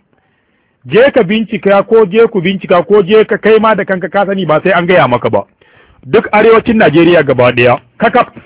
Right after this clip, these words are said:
babu wani mutumin da ya mallaki sama da miliyan hamsin, maganan nan da muke maka, wanda bai auri Bafulatana ba ko bai nemi auren Bafulatana ba, sai dai in bai samu ba.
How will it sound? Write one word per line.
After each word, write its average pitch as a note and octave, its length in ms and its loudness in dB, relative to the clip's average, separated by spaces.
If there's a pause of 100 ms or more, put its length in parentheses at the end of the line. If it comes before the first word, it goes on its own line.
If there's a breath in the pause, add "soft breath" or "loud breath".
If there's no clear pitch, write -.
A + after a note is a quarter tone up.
(140)
babu F#3+ 560 2
wani A3 500 0
mutumin G3+ 640 0
da E3+ 80 2
ya F#3 160 2
mallaki F3 920 0 (440)
sama G#3+ 260 2
da D#3+ 140 0
miliyan F#3 580 0
hamsin, C#3+ 480 -2
maganan E3+ 320 0
nan D#3 160 -4
da C#3+ 60 -2
muke D3 340 -2
maka, B2 300 -2 (440)
wanda D#3 540 -2
bai C#3 400 0
auri C#3+ 300 2
Bafulatana C#3+ 580 0
ba B2+ 80 2
ko E3 160 0
bai C#3 200 0
nemi B2+ 260 -4
auren D3+ 260 0
Bafulatana B2 480 -2
ba, F2+ 180 -14
sai D3 120 -2
dai D#3 140 -2
in D3 80 -6
bai B2+ 160 -2
samu G#2+ 260 -6
ba. F#2 80 -18